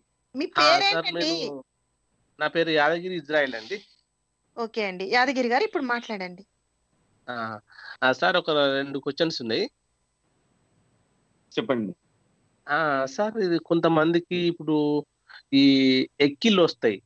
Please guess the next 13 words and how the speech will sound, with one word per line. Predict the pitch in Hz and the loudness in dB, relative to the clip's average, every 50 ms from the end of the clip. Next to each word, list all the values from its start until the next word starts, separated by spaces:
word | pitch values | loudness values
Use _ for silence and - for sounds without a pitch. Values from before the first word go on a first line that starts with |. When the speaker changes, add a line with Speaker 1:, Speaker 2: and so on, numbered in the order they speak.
| _ _ _ _ _ _ _ _ _ _ _ _ _ _ _ _ _ _ _ _ _ _ _ _ _ _ _ _ _ _ _ _ _ _ - - | _ _ _ _ _ _ _ _ _ _ _ _ _ _ _ _ _ _ _ _ _ _ _ _ _ _ _ _ _ _ _ _ _ _ -8 -4
Speaker 3:
అవును. | 123 135 135 123 107 - - _ _ _ _ _ _ _ _ _ - - - - | -4 -2 -2 -4 -6 -8 -12 _ _ _ _ _ _ _ _ _ -20 -12 -6 -4
Speaker 2:
ఆ, | 139 139 139 131 123 | -2 0 0 0 0
సార్, | - 147 127 131 - - - - - - - | 0 -2 -2 -4 -6 -12 -18 -20 -12 -4 -2
ఎట్లా | 143 156 - 220 226 | 0 2 4 4 4
పోవాలి? | 220 214 208 196 196 190 185 185 | 4 4 2 2 0 0 -2 -6
దానికి | 185 _ - 165 156 - 147 | -10 _ -10 -10 -8 -6 -4
ఏం | 151 170 | -2 -2
medicine? | 170 160 160 - 165 156 156 156 - _ _ _ _ _ _ _ _ _ _ _ _ _ _ _ - | -2 -4 -4 -4 -6 -6 -6 -8 -12 _ _ _ _ _ _ _ _ _ _ _ _ _ _ _ -2
Speaker 3:
Very | 143 143 143 156 190 185 | 0 2 4 4 2 2
simple | 180 190 196 196 196 185 208 214 214 | 2 0 0 0 0 2 4 4 6
అండి. | 208 196 190 185 175 - 190 175 185 - _ _ _ _ _ - | 6 4 4 4 2 2 2 0 0 -2 _ _ _ _ _ 0
ఎక్కిళ్ళు | 262 156 151 - - - - 202 196 202 196 196 190 202 214 202 190 | 2 2 2 0 -4 -4 -2 0 0 2 0 0 2 2 2 2 0
అంటే | - 160 165 165 160 139 151 180 196 208 208 202 - | 0 0 0 0 0 2 2 2 2 2 0 -2 -6